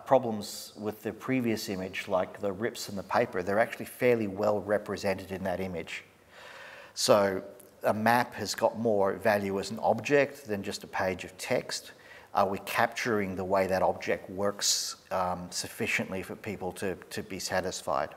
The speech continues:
Um, incidentally, that's about four hundred megabyte file.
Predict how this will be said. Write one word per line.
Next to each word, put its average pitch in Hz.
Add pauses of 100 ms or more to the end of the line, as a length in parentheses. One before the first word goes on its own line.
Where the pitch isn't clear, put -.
(3000)
Um, 95
incidentally, 101
that's 95
about -
four 110
hundred 101
megabyte 90
file. 107